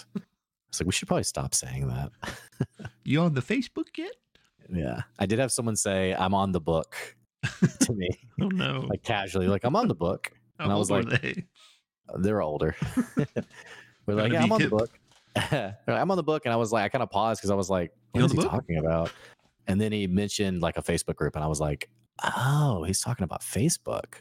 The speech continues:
Speaker 1: Mm. <laughs>
Speaker 2: I was like, "Okay." <laughs> It's like that Mean Girls movie I haven't seen, by the way.
Speaker 1: You've,
Speaker 2: Um,
Speaker 1: oh, you've ne-, wait.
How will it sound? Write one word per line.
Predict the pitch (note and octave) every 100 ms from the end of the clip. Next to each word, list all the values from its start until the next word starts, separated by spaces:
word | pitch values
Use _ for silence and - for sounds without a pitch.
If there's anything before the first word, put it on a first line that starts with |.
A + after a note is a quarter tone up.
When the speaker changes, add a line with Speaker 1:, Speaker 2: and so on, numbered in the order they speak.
| -
Speaker 1:
Mm. | A#2+ A#2 - - -
<laughs> | A#3+ - -
Speaker 2:
I |
was | F2 E2+
like, | F2 E2+ - A#2
"Okay." | C3+ F#2 F2+ G#2+ - -
<laughs> | C3 - -
It's | G2+ -
like | C3+ E3+
that | D3+ G#2
Mean | G2 F#2
Girls | G#2 A2+ A#2 A#2+ - -
movie | B2+ B2+
I | A#2
haven't | A2 G#2
seen, | - F2
by | D#2+
the | D#2+
way. | D#2+ D#2+ - - -
Speaker 1:
You've, | D#3+
Speaker 2:
Um, | F#3+ F#3+ F#3 F3
Speaker 1:
oh, | F3+
you've | E3 E3
ne-, | G#3+
wait. | F#3+ F3 -